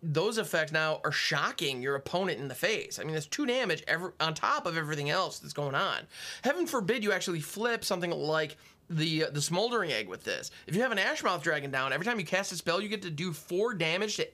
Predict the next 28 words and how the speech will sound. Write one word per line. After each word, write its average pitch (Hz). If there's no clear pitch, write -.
any 175
target. 220
Get 320
outta 330
here. 143
Like, -
and 269
I 262
know 349
this 381
is 262
all, 269
like, 202
somewhat 254
magical 208
Christmas 226
land 151
because 165
you're, 196
it's -
dependent 277
on 180
a 165
four 240
drop 214
hitting 247
and 175
sticking. 147